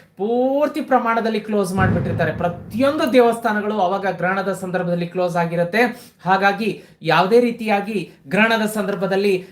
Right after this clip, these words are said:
ದೇವರ ಮನೆ ಹತ್ರ ಹೋಗೋದು, ದೇವರ ವಿಗ್ರಹಗಳನ್ನ ಮುಟ್ಟೋದು, ಪೂಜೆಗಳನ್ನ ಮಾಡೋದು, ಆ, ಆ ರೀತಿ ಮಾಡಬಾರ್ದು ಅಂತ ಹೇಳಲಾಗಿದೆ. ಇದು ಏನೇ ಇದ್ರೂ ನಾವು ಒಂದು ಸ್ಥಳದಲ್ಲಿ ಕೂತ್ಕೊಂಡು ಸುಮ್ಮನೆ ಮಂತ್ರ ಪಠಣೆ ಮಾಡ್ಬೇಕು, ಜಪ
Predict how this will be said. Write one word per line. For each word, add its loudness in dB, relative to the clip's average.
ದೇವರ 4
ಮನೆ 2
ಹತ್ರ 0
ಹೋಗೋದು, -2
ದೇವರ 4
ವಿಗ್ರಹಗಳನ್ನ 2
ಮುಟ್ಟೋದು, -4
ಪೂಜೆಗಳನ್ನ 2
ಮಾಡೋದು, 2
ಆ, 4
ಆ 4
ರೀತಿ -6
ಮಾಡಬಾರ್ದು 0
ಅಂತ -4
ಹೇಳಲಾಗಿದೆ. 0
ಇದು 0
ಏನೇ 4
ಇದ್ರೂ 2
ನಾವು 2
ಒಂದು 0
ಸ್ಥಳದಲ್ಲಿ 0
ಕೂತ್ಕೊಂಡು -4
ಸುಮ್ಮನೆ -2
ಮಂತ್ರ 0
ಪಠಣೆ -2
ಮಾಡ್ಬೇಕು, -2
ಜಪ -2